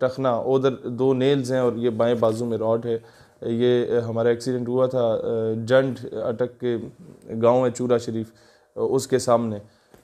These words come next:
तो वो गाड़ी अनबैलेंस हुई काफ़ी ज़्यादा स्पीड में, तो वो सीधा दरख्त में लगी। तो ये छब्बीस जनवरी को था। उसके आठ दस दिन के बाद, अ, पाँच फरवरी आ रहा था और हमने प्रोग्राम रखा हुआ था, अ, आज़ादी कश्मीर पर।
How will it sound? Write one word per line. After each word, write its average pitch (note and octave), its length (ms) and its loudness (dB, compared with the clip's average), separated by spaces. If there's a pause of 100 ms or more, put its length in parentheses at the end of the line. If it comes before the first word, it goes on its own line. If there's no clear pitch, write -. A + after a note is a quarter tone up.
(160)
तो A2+ 120 -4
वो A2+ 120 -2
गाड़ी A#2+ 280 4
अनबैलेंस C3 520 0
हुई B2 200 -2
काफ़ी A#2 320 -4
ज़्यादा A2+ 220 -2
स्पीड A2+ 360 -8
में, A#2 140 -4
तो A#2+ 100 -4
वो A2+ 160 -2 (180)
सीधा B2 280 -2
दरख्त A#2 340 0
में A#2 100 -6
लगी। A2 280 -6 (580)
तो B2 460 2
ये D3 160 4
छब्बीस D#3+ 360 0
जनवरी F3 380 4
को F3 140 0
था। C#3 460 0 (160)
उसके F3 300 2
आठ C#3 160 6
दस C#3 200 0
दिन C3 220 -6
के B2 80 -4
बाद, A2+ 280 2
अ, A2+ 460 -2
पाँच B2+ 200 2
फरवरी C#3+ 440 0
आ C3 120 6
रहा C3 120 4
था C3 120 0
और B2 80 0
हमने B2 240 -4
प्रोग्राम B2 440 -4
रखा A#2 180 -2
हुआ A#2+ 180 2
था, A#2 300 0 (360)
अ, A2 40 -4
आज़ादी A#2 580 4
कश्मीर C3 420 -4
पर। A2+ 200 -4